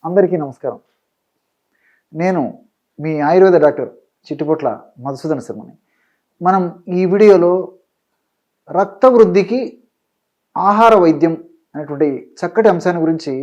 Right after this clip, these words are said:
తెలుసుకోబోతున్నాం. ఈ రోజుల్లో ముఖ్యంగా భారతదేశం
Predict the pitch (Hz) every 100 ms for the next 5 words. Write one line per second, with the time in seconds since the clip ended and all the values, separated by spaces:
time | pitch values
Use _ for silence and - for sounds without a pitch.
0 | 160 - _ 160 156 180 143 139 117 -
1 | _ _ _ _ _ _ _ _ _ _
2 | _ _ 202 220 226 226 226 208 208 214
3 | - - _ _ 175 180 220 208 202 175
4 | 170 190 180 196 196